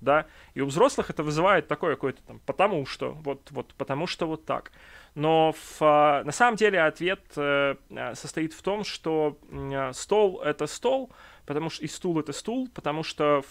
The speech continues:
в, для нас это абсолютно комфортные, общепринятые понятия,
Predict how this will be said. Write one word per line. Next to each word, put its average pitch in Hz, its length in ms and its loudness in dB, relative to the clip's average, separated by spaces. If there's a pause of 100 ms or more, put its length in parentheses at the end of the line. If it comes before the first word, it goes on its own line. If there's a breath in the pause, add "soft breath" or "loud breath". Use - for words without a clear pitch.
(220)
в, 139 380 4
для 147 180 -2
нас 208 240 0
это 147 320 2
абсолютно - 520 -4
комфортные, 151 760 -4
общепринятые 143 920 -6
понятия, 190 640 -2